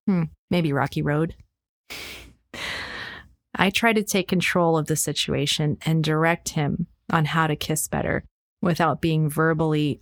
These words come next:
obvious about it. And a few minutes in, he is not understanding that I'm physically trying to show him what I like.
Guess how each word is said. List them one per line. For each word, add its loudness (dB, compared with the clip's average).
obvious 0
about -4
it. -4
And 2
a 2
few 0
minutes 0
in, 2
he 4
is 0
not 2
understanding 2
that 0
I'm 2
physically -4
trying 2
to -8
show 0
him 0
what 0
I -2
like. -2